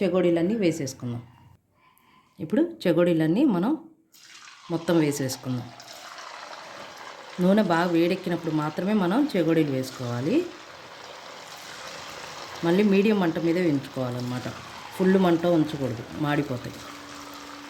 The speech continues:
మీడియం మంట మీద వేయించుకునేదంటే బాగా లోపల కూడా వేగుతాయి అన్నమాట చెగోడీలు.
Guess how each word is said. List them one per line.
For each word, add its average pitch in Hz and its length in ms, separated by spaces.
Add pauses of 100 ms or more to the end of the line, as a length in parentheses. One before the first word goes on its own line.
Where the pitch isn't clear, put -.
(400)
మీడియం 190 280
మంట 180 160
మీద 165 180
వేయించుకునేదంటే 151 680
బాగా 185 560 (680)
లోపల 175 280
కూడా 180 160
వేగుతాయి 151 420
అన్నమాట 120 460
చెగోడీలు. 123 380